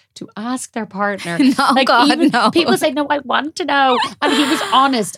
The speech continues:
Speaker 1: I feel like if my partner
Speaker 2: No.
Speaker 1: said that, I could never get out of my head for the rest of my
Speaker 2: Yeah,
Speaker 1: life.
Speaker 2: no.
Speaker 1: You know what I
Speaker 2: Yeah.
Speaker 1: mean? And I did do a live on my Instagram about vaginoplasty. Like, there
Speaker 2: Mm.
Speaker 1: is surgeries
Speaker 2: Mm-hmm.
Speaker 1: that people get it closed over more.
Speaker 2: Mm-hmm.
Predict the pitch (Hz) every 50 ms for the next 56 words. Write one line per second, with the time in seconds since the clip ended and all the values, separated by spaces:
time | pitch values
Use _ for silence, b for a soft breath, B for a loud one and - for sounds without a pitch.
0 | _ _ 240 233 - - - 240 240 254 262 269 247 262 196 240 226 214 202 202
1 | 226 220 220 220 220 - - 214 208 - 220 208 196 196 - _ 196 202 190 175
2 | - 185 202 196 190 190 185 185 175 190 185 180 175 180 180 175 175 175 165 -
3 | 175 170 165 165 - - - 240 233 220 196 175 - - - 185 196 175 151 -
4 | 190 180 190 180 175 170 175 185 196 180 - 208 185 156 147 143 - b b b
5 | b b b b _ 214 214 214 214 196 208 226 240 240 - - 233 226 220 214
6 | 208 185 - - 185 185 185 180 185 185 196 180 190 185 180 175 175 180 190 180
7 | 175 - - 180 180 175 165 175 165 170 170 170 160 - 160 165 180 196 196 190
8 | 185 190 160 156 160 160 - 180 170 170 156 156 _ 180 160 - 233 214 180 156
9 | 143 - - - 180 170 170 185 190 175 - 180 160 147 143 - - - b b
10 | b b 214 208 190 185 - - - - - 190 180 180 202 185 175 180 190 180
11 | 175 170 165 170 165 165 - - _ _ - - 185 170 170 170 165 165 170 -
12 | - 175 170 170 175 180 226 226 233 240 233 262 269 277 294 285 b